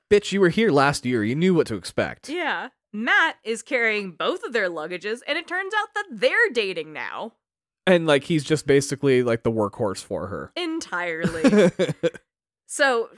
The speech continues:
Speaker 2: again, don't homie hop.
Speaker 1: No.
Speaker 2: Mike pops out and scares the shit out of his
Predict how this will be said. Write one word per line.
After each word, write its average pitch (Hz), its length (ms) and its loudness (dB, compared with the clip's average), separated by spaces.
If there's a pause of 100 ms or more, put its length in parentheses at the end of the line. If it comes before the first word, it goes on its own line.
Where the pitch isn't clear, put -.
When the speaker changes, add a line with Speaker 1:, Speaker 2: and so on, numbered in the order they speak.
(120)
Speaker 2:
again, 196 520 -6 (480)
don't 170 280 -12
homie 175 340 -14
hop. 254 480 -2
Speaker 1:
No. 101 400 -4 (640)
Speaker 2:
Mike 466 200 -8
pops 403 440 -2
out 170 400 2
and 311 160 -4
scares 415 320 -6
the 320 120 -6
shit - 400 -4
out 311 140 0
of 311 80 -8
his 214 220 -6